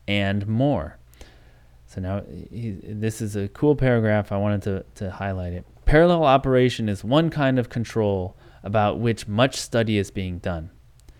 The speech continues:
Another one just beginning to appear in languages is the distributed control, which I will call monitoring.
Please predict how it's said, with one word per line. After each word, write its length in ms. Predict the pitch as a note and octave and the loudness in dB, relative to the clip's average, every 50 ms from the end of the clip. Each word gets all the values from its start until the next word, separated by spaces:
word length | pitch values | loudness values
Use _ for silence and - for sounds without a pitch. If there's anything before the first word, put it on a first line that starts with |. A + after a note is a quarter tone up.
| - - - - - - - - - | -20 -20 -20 -20 -20 -20 -20 -8 -6
Another 400 | G#2+ G#2+ G#2+ A#2 C#3 E3 F3 E3+ | -2 2 4 6 6 6 6 4
one 260 | D#3+ D#3+ D#3 D3 A#2+ | 4 4 4 2 0
just 380 | - - - D#3+ F#3 F#3+ - - | -2 -2 0 2 2 0 0 0
beginning 380 | F#3 F3 F3+ F3+ F3 F3 E3 | 0 0 2 0 0 0 0
to 140 | - - D#3 | 0 0 0
appear 360 | D3 C#3+ - C#3+ C#3+ C#3 C#3 | 0 0 0 0 2 2 2
in 120 | C3 B2+ A#2+ | 2 2 2
languages 500 | A#2+ A#2+ A#2+ A#2+ A#2+ A2+ A#2 A2+ A2+ A2 | 2 2 2 2 2 2 2 0 0 0
is 160 | A#2 A2+ A2+ | -2 -4 -2
the 100 | - B2 | -4 -2
distributed 800 | A#2+ A#2+ B2+ - - - - F3+ G#3 G#3 G3+ E3+ C3 A2+ G2+ - | -2 0 -2 -4 -4 -2 2 2 4 4 4 4 4 2 0 -2
control, 560 | - - G#2+ F#2+ - G#2 F#2 D#2 D2 D2+ - - - - - - - - | -4 -6 -6 -6 -4 -4 -4 -4 -4 -8 -12 -18 -20 -20 -20 -20 -10 -8
which 160 | - A2+ - | -6 -2 2
I 160 | A2+ G#2+ A#2+ | 2 4 4
will 140 | C3 C3+ C3+ | 4 2 0
call 480 | - - G#2+ G2 G2 G2 G2 G2+ - - - - - | 0 -2 0 0 2 0 0 -4 -6 -12 -20 -16 -10
monitoring. 800 | - G#2+ G#2+ G#2+ G#2+ G#2+ G2+ G2 F#2+ - - - F2+ F2+ F#2 | -6 -2 0 0 0 0 0 -2 -4 -6 -8 -10 -10 -12 -12